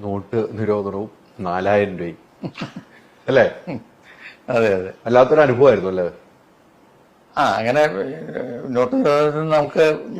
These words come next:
Speaker 2: പഴയ പൈസ, ആ, ഉപയോഗിക്കാൻ
Speaker 1: അങ്ങനെ ഒത്തിരി
Speaker 2: പറ്റില്ല.
Speaker 1: ഇരിക്കുവാ?
Speaker 2: ഇല്ല, ഇല്ല, അങ്ങനെ ഒരുപാടൊന്നുമില്ല. ഞങ്ങള്, അപ്പൊ അത് പെട്ടെന്നല്ലേ വന്നത്. അപ്പൊ, ആ, ഉണ്ടായിരുന്ന കുറച്ച് ക്യാഷ്, ഏ, രൂപയായിട്ട്, ഏ, അന്നത്തെ നോട്ടായിട്ട് ഇരിക്കുകയായിരുന്നു.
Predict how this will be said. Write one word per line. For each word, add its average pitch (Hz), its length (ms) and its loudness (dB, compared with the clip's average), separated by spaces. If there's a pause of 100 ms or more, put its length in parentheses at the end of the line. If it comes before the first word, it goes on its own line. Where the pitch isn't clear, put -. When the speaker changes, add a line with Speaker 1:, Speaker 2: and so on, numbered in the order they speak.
(300)
Speaker 2:
പഴയ 135 220 6
പൈസ, 147 280 2
ആ, 151 60 6
ഉപയോഗിക്കാൻ - 680 0
Speaker 1:
അങ്ങനെ 160 180 4
ഒത്തിരി 160 180 8
Speaker 2:
പറ്റില്ല. 196 180 6
Speaker 1:
ഇരിക്കുവാ? 165 420 6 (320)
Speaker 2:
ഇല്ല, 359 120 2
ഇല്ല, - 460 2 (140)
അങ്ങനെ 120 320 -4
ഒരുപാടൊന്നുമില്ല. 160 1000 0 (420)
ഞങ്ങള്, 123 320 2 (680)
അപ്പൊ 123 180 2 (460)
അത് 135 140 2
പെട്ടെന്നല്ലേ 180 540 4
വന്നത്. 123 460 2 (220)
അപ്പൊ, 113 160 -2
ആ, 127 440 2 (600)
ഉണ്ടായിരുന്ന 143 380 0
കുറച്ച് 160 220 0
ക്യാഷ്, 165 320 2
ഏ, 147 1120 -2
രൂപയായിട്ട്, 156 460 0
ഏ, 143 360 -2 (340)
അന്നത്തെ 143 300 -2
നോട്ടായിട്ട് 147 400 2
ഇരിക്കുകയായിരുന്നു. 113 580 -4